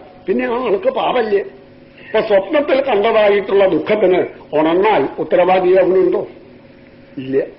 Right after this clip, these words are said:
അതുപോലെയാണ് ഇതൊരു ദീർഘ സ്വപ്നമാണ് മനുഷ്യ ജീവിതം എന്ന് പറഞ്ഞാൽ, ആ സ്വപ്നത്തിൽ നിന്ന് ഉണരലാണ് ജ്ഞാനം അനുഭവപ്പെടല്. പിന്നെ പാപമില്ലല്ലോ. ശരിയാണ്, അത് സമ്മതിക്കാതെ വയ്യ.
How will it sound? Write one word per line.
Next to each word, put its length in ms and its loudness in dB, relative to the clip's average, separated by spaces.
അതുപോലെയാണ് 640 -2
ഇതൊരു 240 0
ദീർഘ 520 0
സ്വപ്നമാണ് 560 0
മനുഷ്യ 400 0
ജീവിതം 600 -2
എന്ന് 180 0
പറഞ്ഞാൽ, 380 -2
ആ 140 -2
സ്വപ്നത്തിൽ 760 0
നിന്ന് 140 2
ഉണരലാണ് 800 2
ജ്ഞാനം 640 -2
അനുഭവപ്പെടല്. 840 0
പിന്നെ 440 0
പാപമില്ലല്ലോ. 640 0
ശരിയാണ്, 440 -4
അത് 80 -4
സമ്മതിക്കാതെ 580 0
വയ്യ. 300 0